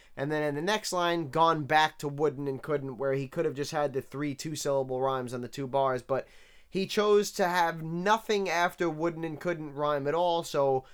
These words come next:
bar two doesn't rhyme with bar one, bar two doesn't rhyme with itself, bar two is a run-on bar that leads into the next bar and says, "And Dre is on the cut, so beware,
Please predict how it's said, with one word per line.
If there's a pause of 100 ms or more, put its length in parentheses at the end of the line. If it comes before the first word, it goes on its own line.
(240)
bar
two
doesn't
rhyme
with
bar
one,
bar
two
doesn't
rhyme
with
itself, (340)
bar
two
is
a
run-on
bar
that
leads
into
the
next
bar
and
says, (320)
"And
Dre
is
on
the
cut,
so
beware,